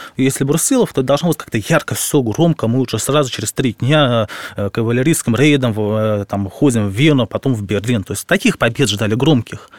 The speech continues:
А когда их не видели, начали разочаровываться и говорить о том, что царь дурак, генерал дурак, все дураки, управлять не умеют. И под эту идею как раз-таки,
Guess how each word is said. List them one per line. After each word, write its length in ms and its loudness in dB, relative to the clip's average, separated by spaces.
А 20 -20
когда 180 -2
их 140 -2
не 120 2
видели, 300 2
начали 320 0
разочаровываться 880 0
и 40 -2
говорить 180 -4
о 60 2
том, 140 2
что 140 -4
царь 240 0
дурак, 460 0
генерал 400 0
дурак, 320 0
все 160 0
дураки, 400 0
управлять 560 0
не 80 4
умеют. 360 2
И 100 2
под 220 0
эту 340 0
идею 460 0
как 160 0
раз-таки, 560 0